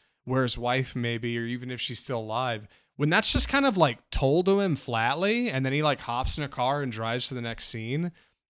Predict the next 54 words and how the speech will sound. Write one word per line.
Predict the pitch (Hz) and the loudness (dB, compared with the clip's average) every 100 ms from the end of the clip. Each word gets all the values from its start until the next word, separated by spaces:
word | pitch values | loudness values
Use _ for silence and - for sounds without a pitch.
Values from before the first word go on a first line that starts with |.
| - | -2
it | 156 | 0
feels | 208 254 226 | 4 4 4
really | 254 220 | 4 4
weak, | 185 226 170 113 - - | 4 4 2 0 -8 -2
and | 160 | 0
it's | 170 - | 2 0
a | |
shame, | - - 190 196 139 113 | 0 2 2 2 0 0
'cause | 147 165 | -2 0
it | |
doesn't | 233 254 | 0 0
always | - 190 233 214 185 165 | 2 6 6 6 2 2
do | 139 214 190 | -2 0 0
that, | 117 95 98 - | -2 -10 -10 -4
but, | 147 | -2
like, | 151 - | -2 -2
it | 156 | -2
just | 185 170 - | -2 -4 -4
feels | - 202 202 160 | 0 2 4 4
like | 143 127 117 - _ _ _ | 4 2 -2 -14 _ _ _
a | 135 | 4
lot | 139 156 | 8 8
of | 143 | 4
its | - | 0
core | - 156 127 | 0 4 6
plot | 139 143 143 | 6 4 0
points, | 127 120 113 - - - | -4 -4 -4 -4 -4 -8
like, | 131 120 110 - - | -6 -6 -6 -12 -4
are | 131 | -4
just, | 120 127 - _ _ _ _ _ _ _ _ | -2 -4 -6 _ _ _ _ _ _ _ _
just | 185 160 | -4 -2
told | 190 196 139 | 2 2 0
flat | - 151 170 | -4 2 4
out | 170 170 | 4 2
in | 120 | -2
dialogue, | 113 123 151 113 107 107 | 0 2 2 0 -4 -8
and | 123 | -10
it's | 120 | -10
like, | 117 - - | -10 -10 -4
"Ooh, | 247 262 143 117 - | 0 0 0 -4 -6
ah, | 190 202 139 110 - | -4 -4 -4 -6 -2
I | 147 | 4
mi-, | 202 165 | 4 4
I | |
miss | 180 220 233 | 2 2 2
that | 208 170 | 0 -2
bold | 175 180 | 0 -2
cinema. | - 220 226 143 | -2 -2 -2 0
I | 120 139 | 0 0
miss | 185 190 | 0 -2
that | 190 170 | -2 -6
Denis | 151 165 175 | -4 -6 -4
Villeneuve, | 151 170 165 156 165 170 | -4 -4 -2 0 0 2
like, | 147 135 123 | 4 2 2